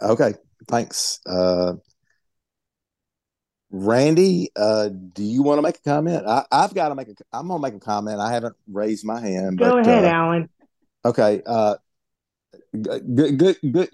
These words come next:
Speaker 1: good job with your story, Sherry. Uh, I, <laughs> I, I don't mean this to be critical, but I did have to bump my insulin pump up a little bit because it, it, it, it, it, it, it, it,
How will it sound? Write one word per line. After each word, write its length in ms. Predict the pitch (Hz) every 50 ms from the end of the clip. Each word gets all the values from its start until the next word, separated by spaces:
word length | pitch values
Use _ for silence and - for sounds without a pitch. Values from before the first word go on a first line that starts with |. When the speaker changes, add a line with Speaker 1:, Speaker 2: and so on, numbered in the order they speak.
| 143
Speaker 1:
good 200 | 127 170 196 180
job 320 | 151 175 180 180 180 175 147
with 160 | 165 147 -
your 100 | 135 127
story, 460 | - - - 143 135 131 123 113 113
Sherry. 540 | - - 117 110 107 107 110 110 110 113 110 -
Uh, 380 | 110 104 101 101 101 98 101 107 - _ _ _ _ _ _ _ _ -
I, 140 | 120 113 - - _ - - - _ _ -
<laughs> 1080 | - - - _ _ _ _ _ _ - - - _ _ _ _ _ _ _ _ _
I, 200 | 123 139 170 185 - - -
I 60 | 156 180
don't 220 | 196 190 160 170
mean 340 | 160 170 190 208 196 180 165
this 380 | 170 190 202 180 - - - _ -
to 80 | 170
be 180 | - 160 156 147
critical, 720 | - - - 143 139 135 139 - 131 120 131 147 151 - _ _ _ _ _ _ -
but 200 | 98 117 117 - -
I 100 | 131 135
did 360 | 135 117 - 156 196 233 240
have 260 | 196 190 196 202 202 -
to 80 | 165 143
bump 340 | 127 135 165 175 160 -
my 200 | 139 139 143 143 - 160
insulin 520 | 165 180 170 - - 143 135 123 120 113
pump 300 | - 135 127 123 - -
up 180 | 139 139 139 _ - 120
a 80 | 120
little 280 | 117 131 165 170 135 110
bit 340 | 98 104 95 92 92 90 101
because 440 | 95 95 - 104 101 104 - -
it, 140 | 120 110 110 123
it, 160 | 117 - - 120
it, 520 | 123 135 - 123 127 127 135 147 - -
it, 220 | 156 165 156 156 - _ - - - -
it, 140 | 156 175 -
it, 180 | - 165 - - -
it, 160 | 165 165 147 - -
it, 160 | 151 160